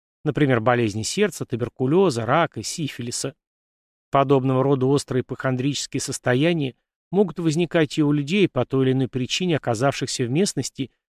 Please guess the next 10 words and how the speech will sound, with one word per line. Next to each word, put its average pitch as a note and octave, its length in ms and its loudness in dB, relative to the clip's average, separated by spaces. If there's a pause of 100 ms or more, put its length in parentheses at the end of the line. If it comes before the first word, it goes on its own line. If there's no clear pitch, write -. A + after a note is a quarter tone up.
которая C#3+ 340 2
угрожает C3+ 480 2
распространение C3+ 720 -2
какой-нибудь C#3 520 -2
эпидемии, C3 640 0 (420)
холеры, C#3 500 2
тифа D3+ 340 -2
и B2+ 40 -4
так C3+ 220 0
далее. B2+ 340 -2